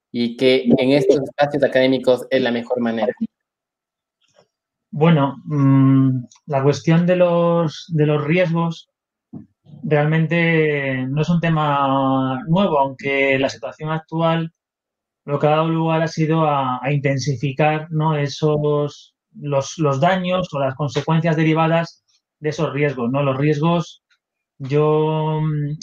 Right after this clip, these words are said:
Speaker 2: incluiría, pues, como os ha dicho al principio, pues, mm, la difusión, ¿no? de la, la desfiguración de los límites temporales de, de descanso y de trabajo,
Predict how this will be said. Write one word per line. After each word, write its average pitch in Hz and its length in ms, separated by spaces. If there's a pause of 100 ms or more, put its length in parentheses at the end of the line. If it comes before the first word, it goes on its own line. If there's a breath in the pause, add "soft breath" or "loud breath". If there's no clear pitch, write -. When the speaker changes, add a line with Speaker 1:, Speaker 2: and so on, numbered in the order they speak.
(220)
Speaker 2:
incluiría, 151 600
pues, 156 180
como 135 420
os 135 100
ha 143 40
dicho 151 180
al 147 80
principio, 156 640
pues, 127 640
mm, 135 260
la 139 140
difusión, 156 720
¿no? 180 220
de 143 480 (960 soft breath)
la, 139 380
la 143 100
desfiguración 151 800
de 170 120
los 143 140
límites 156 520
temporales 151 840
de, 135 320
de 131 120
descanso 160 720
y 143 40
de 135 100
trabajo, 170 560